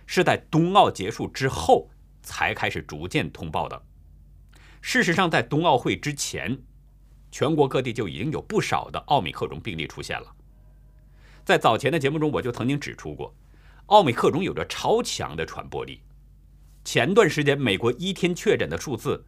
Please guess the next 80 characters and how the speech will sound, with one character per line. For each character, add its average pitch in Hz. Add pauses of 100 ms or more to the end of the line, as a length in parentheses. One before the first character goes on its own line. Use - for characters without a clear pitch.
都 160
超 -
过 175
百 80
万， 143 (920)
而 143
美 143
国 120
的 135
人 95
口 71 (140)
还 -
不 160
到 156
中 165
国 160
人 127
口 -
的 107
五 98
分 98
之 110
一， 98 (760)
而 185
且 165
又 151
经 135
过 143
一 85
个 101
多 113
月 147
的 73
这 95
种 69
发 82
酵， 92 (340)
那 143
么 131
大 120
家 110
可 113
以 101
自 135
己 67
推 92
断 82
一 69
下， - (120)
中 127
国 123
现 87
在 78
会 95
是 82
什 -
么 85
样 160
的 131
传 -
染 85
情 -
况 73
呢？ - (1600)
一 127
位 165
福 -
建 135
漳 139
州 147
的 101
知 135
情 98
人 73
给 92
我 82
发 87
来 92
邮 64
件， 87